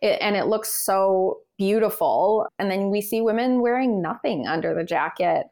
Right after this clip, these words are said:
just buttoning it, so chic, a great heel, and then some really cool,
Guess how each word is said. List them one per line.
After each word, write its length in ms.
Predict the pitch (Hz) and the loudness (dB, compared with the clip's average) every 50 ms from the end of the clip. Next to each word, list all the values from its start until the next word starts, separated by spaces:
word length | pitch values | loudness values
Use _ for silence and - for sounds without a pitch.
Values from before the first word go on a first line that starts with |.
| _ - | _ -6
just 260 | - 202 196 - 214 | -4 -4 -4 -4 -4
buttoning 480 | - 202 190 - 226 214 202 202 202 202 | -2 0 0 0 0 0 0 0 0 0
it, 360 | 196 196 196 196 190 185 - - - | 0 0 0 2 0 0 -2 -6 -14
so 500 | - - - - - - 233 220 226 226 | -12 -10 -8 -6 0 2 4 4 4 4
chic, 680 | 220 - - - - 214 208 208 202 202 190 196 - - - | 2 0 -4 -2 -2 0 2 2 2 2 0 -2 -4 -6 -4
a 100 | 196 196 | -4 -2
great 340 | 190 - 196 190 185 185 - | -2 0 0 0 0 0 -2
heel, 840 | - - - 240 226 220 208 196 196 185 185 185 190 190 190 190 - - - - - - _ - | -4 -6 -2 0 2 4 4 4 4 4 4 4 4 4 2 0 -6 -18 -20 -20 -20 -20 _ -6
and 180 | 202 190 190 | -4 -2 0
then 180 | 190 185 185 185 | 0 0 -2 -2
some 140 | - 196 196 | -2 -2 -2
really 340 | 190 190 190 185 185 185 185 | 0 2 2 4 2 2 0
cool, 840 | - - - 208 190 185 175 175 175 175 175 175 170 160 - - - | -4 -6 -2 0 2 2 2 2 2 2 2 2 0 -2 -2 -6 -8